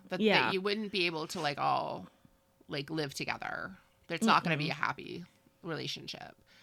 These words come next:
Speaker 2: No.
Speaker 1: Also, like,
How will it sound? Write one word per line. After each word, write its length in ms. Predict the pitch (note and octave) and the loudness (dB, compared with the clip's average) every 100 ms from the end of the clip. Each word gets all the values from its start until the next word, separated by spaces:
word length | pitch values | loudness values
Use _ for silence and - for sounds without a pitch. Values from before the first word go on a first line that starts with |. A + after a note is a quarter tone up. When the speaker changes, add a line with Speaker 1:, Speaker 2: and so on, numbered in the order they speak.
| - | -4
Speaker 2:
No. 320 | A3 A3 F3+ D3 | 2 2 4 6
Speaker 1:
Also, 840 | G#3+ - A3+ F#3 E3+ E3 D#3 D3 - _ _ _ _ _ - - _ _ | 6 8 6 8 6 2 -2 -6 -10 _ _ _ _ _ -20 -20 _ _
like, 200 | F#3 E3+ | -4 -4